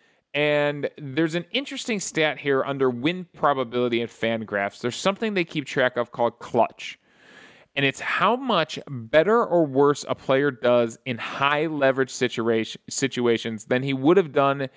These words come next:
in a context neutral environment. So the way this clutch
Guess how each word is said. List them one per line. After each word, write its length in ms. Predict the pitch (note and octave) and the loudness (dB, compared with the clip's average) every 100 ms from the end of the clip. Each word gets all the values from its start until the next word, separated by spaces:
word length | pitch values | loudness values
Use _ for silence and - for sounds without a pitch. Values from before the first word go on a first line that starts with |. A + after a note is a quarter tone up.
| - | -10
in 120 | C#3+ | -4
a 40 | |
context 680 | C#3 - C#3+ C3+ C#3 C3 - _ | -4 0 -2 -2 -2 -2 -6 _
neutral 560 | C3 C3 C#3+ D3+ B2 G2+ | -4 0 0 2 2 2
environment. 580 | G#2+ G2 F#2+ F#2 F2+ - _ - - - | -2 -6 -6 -6 -12 -18 _ -20 -20 -10
So 400 | - D3+ C#3+ - | 0 2 2 -2
the 240 | D#3+ B2+ C3+ | -10 0 0
way 420 | B2 F3 G3 A#3 | 0 -2 0 -2
this 600 | G#3 D3 E3 E3 - - _ _ _ - | -6 -4 -2 -2 -6 -14 _ _ _ -10
clutch 680 | - D#3+ D#3+ D#3+ - - | -8 2 2 2 -2 -10